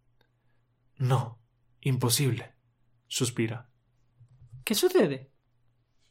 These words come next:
Speaker 1: pregunta Andrea con preocupación. "Tienen mi firma. Llegaron al almacén y aquí tienen mi firma. Pero yo jamás firmé. Alguien está usando mi firma".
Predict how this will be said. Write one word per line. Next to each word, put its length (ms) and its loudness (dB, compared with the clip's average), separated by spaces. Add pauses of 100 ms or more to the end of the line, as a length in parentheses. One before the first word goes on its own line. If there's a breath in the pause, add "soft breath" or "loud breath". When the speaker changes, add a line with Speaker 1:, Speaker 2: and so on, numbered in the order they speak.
(140)
Speaker 1:
pregunta 400 8
Andrea 320 4
con 140 0
preocupación. 680 -4 (960)
"Tienen 300 6
mi 80 8
firma. 540 8 (460)
Llegaron 420 8
al 80 8
almacén 480 6
y 140 0
aquí 280 2
tienen 480 8
mi 100 4
firma. 540 6 (480)
Pero 160 6
yo 140 8
jamás 340 6
firmé. 480 4 (240)
Alguien 380 6
está 180 6
usando 320 6
mi 100 4
firma". 400 2